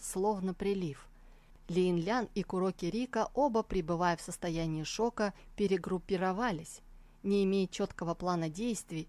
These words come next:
они повели свои группы в лес, чтобы начать поиски. Ночь была мрачной, и хотя на небе появился кусочек луны, его быстро скрыли б-, густые тучи,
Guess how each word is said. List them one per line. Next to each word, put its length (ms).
они 240
повели 400
свои 300
группы 340
в 80
лес, 360
чтобы 340
начать 380
поиски. 600
Ночь 320
была 280
мрачной, 640
и 60
хотя 260
на 140
небе 300
появился 500
кусочек 520
луны, 380
его 300
быстро 400
скрыли 480
б-, 120
густые 460
тучи, 460